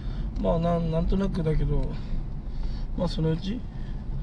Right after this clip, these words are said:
収益化も始まるのかなってイメージですね。まあ、だから、そういう風な部分もあるし、まあ、あれかな。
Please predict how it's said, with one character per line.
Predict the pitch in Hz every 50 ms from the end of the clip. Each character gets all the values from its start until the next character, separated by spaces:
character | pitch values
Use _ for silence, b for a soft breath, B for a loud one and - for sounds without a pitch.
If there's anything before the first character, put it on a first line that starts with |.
| B B B B B B B B B -
収 | - - 160 160
益 | 160 160 -
化 | - 190 180
も | 175 170
始 | 156 156 147 147
ま | 151 165 175
る | 175
の | 170
か | 151 156 156
な | 156 156
っ | 156
て | 143 -
イ | 147
メ | 143 139
ー | 143 139
ジ | 143 156
で | 156 143
す | 143 -
ね。 | 131 131 135 - - - - - - - - - - - - - - - - - - - - - - - - - - - - - - - - - - - - B B B B B B B - -
ま | 190
あ、 | 185
だ | 185 214
か | 214 196 170
ら、 | 160 156 151 147
そ | 143 - 165
う | 170
い | 180
う | 202 202 208 214
風 | 208
な | 196 180
部 | 160 151 151
分 | 147 151 151 151
も | 151 151 151 151
あ | 151
る | 147 147
し、 | 147 - 170 151 151 143 139 131 131 139 - - - - B B B B B B B B B B B - - - -
ま | - 170 156
あ、 |
あ | 147
れ | 147 151
か | - 170 165
な。 | 170 180